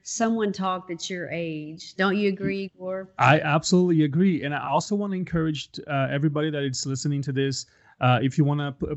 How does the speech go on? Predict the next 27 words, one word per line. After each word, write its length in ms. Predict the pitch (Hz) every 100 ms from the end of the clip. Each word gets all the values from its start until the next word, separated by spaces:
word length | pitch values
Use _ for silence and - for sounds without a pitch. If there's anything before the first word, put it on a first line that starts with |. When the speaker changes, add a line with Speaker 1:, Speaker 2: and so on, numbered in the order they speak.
| -
Speaker 2:
please, 220 | 196 -
please 300 | - 180 185
keep 280 | - 165 151
in 140 | 139
touch 260 | 135 143 -
with, 260 | 139 131 -
uh, 340 | 131 123 120
with 220 | 123 135
us 240 | 131 127 120
at 180 | 113 -
Chantal 300 | - 123 120
Coley 220 | 135 123
Ministries. 680 | 120 123 123 131 120 113 - _ - -
We 140 | 135
have 200 | 135 131
so 240 | - 170 151
many, 380 | 143 139 135 - - - - 135 107 107 _
like, 280 | 160 131 131 - 123
great 360 | 131 156 135
resources 580 | 131 117 131 127 135 127
to 80 | 123
share 240 | - 135
with 180 | 123 123
you, 300 | 127 120 117 120 _ _ -
uh, 180 | 123 120
books, 640 | 113 143 135 135 - - _ 117
videos, 800 | 107 127 127 127 123 123 117